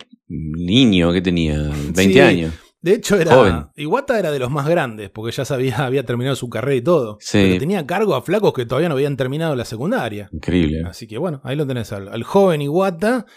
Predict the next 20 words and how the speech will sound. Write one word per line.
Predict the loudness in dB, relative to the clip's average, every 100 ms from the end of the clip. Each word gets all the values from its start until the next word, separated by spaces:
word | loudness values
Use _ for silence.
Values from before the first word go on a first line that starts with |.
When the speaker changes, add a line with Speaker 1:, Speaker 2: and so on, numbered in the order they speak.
| -4
Speaker 1:
No | -2
sabía | 0 2
eso, | 4
Speaker 2:
programando | 4 4 2 2 0 2 2 4 2 -4 -14 -12
juegos | 0 2 4 4 4 0
de, | -6 -6 -8 -14 -10
primero | 0 4 4
de | 4
la | 2
Commodore | 2 2 2 0
pet | -4 -4 -10 _ -20 _ -6
y | -2
después | -2 0 0
de | 0
la | -2
Commodore | -4 -4
Vic | -6 -8
Twenty | -6 -4 -4 -2
en | -4
Japón. | -4 -6 -10 -12 -14